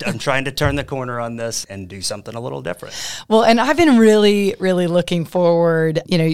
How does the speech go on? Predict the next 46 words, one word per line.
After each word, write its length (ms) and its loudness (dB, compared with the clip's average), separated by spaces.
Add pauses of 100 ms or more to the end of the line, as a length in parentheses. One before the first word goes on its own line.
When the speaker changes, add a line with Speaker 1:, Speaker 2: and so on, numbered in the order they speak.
(100)
Speaker 2:
you 240 4
and 100 4
I 360 4
have 400 0 (320)
built 420 2
a 100 0
long 300 2
relationship 680 -4
over 220 0
a 80 0
lot 200 2
of 80 -2
years, 240 0
and 80 -4
I 40 -8
really 480 -6
respect 580 -2
your 100 -2
opinion 540 0
and, 320 -2
and 120 0
your 120 -4
insight. 640 0 (600)
And 340 2
one 240 -2
of 120 -12
the 80 -4
things 420 2
that 100 2
I 100 4
wanna 260 2
dig 360 0
into 420 2
that 140 4
I 80 2
think 260 0
you 140 2
have 440 2
a 120 2
unique 800 0
just 280 -6
point 240 0
of 100 -2
view 280 -2
on 480 0 (560)
is 380 2